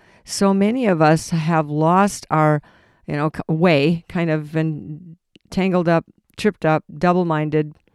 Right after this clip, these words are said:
and confused about really how good is God, and, and is God's goodness and blessing, eh, is it just dependent on how good and well-behaved I am? And so today we're gonna try to examine that kind of, that question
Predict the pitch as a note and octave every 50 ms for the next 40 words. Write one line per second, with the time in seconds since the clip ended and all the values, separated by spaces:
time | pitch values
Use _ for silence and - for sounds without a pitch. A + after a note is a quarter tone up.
0 | _ - - _ _ _ _ - D#3+ E3 E3 E3 D#3 - F#3 F3 - - C4 C4+
1 | F#3 D#3 - - E3 D3+ D#3+ D#3 D3+ - - E3+ F#3+ G#3 G#3+ G3+ G3 - E3+ E3
2 | G3 G3+ G3+ F3+ F3+ F#3+ F3+ - - E3+ F3+ E3+ - - D#3 C#3+ C#3 C#3 C3+ D3
3 | D#3 D#3+ - - _ _ _ _ _ - E3 E3+ - - F#3+ F#3+ E3+ F3 - F#3
4 | F3+ E3+ D#3 D3+ C#3+ E3+ F3 F3+ F3 F3+ F3 D#3+ - D#3+ E3 D#3 E3 E3 E3 -
5 | - D#3+ D#3+ D#3+ D#3+ D#3 - _ - - _ _ - - - - - - - -
6 | F#3 F3+ F3 E3 F3 D#3+ - F#3 E3 - F3 D#3+ - F#3 F3+ F3 F3 E3+ E3 D#3+
7 | D#3+ D3 E3 E3+ E3 E3 D#3 D3 D#3 D3+ F3+ F3+ E3+ E3+ E3 D#3+ D#3 - - D3
8 | C#3 - - D#3+ F3 E3+ D#3+ E3+ D#3 E3+ E3 D#3+ C#3 - C#3+ D#3 D#3 - - D#3+
9 | D3+ C#3+ D3 C#3+ - - _ _ _ _ _ _ G3 F#3+ - A3+ G3+ A3 G#3 A#3
10 | A#3+ A#3+ A3+ G#3+ A3 G3+ F#3 - G#3+ G3+ - - E3+ F3 E3 D3+ D3 D3+ F3 E3+
11 | F3 G3 G#3+ G#3 F#3+ E3 D#3 - - D#3 D3 - E3+ E3 E3 D#3 - _ _ -
12 | - - F#3+ F#3 F#3 E3 D3+ D3 E3+ _ - - D3+ - - - - - G#3+ A3
13 | - - - - D3+ D3 D3 D3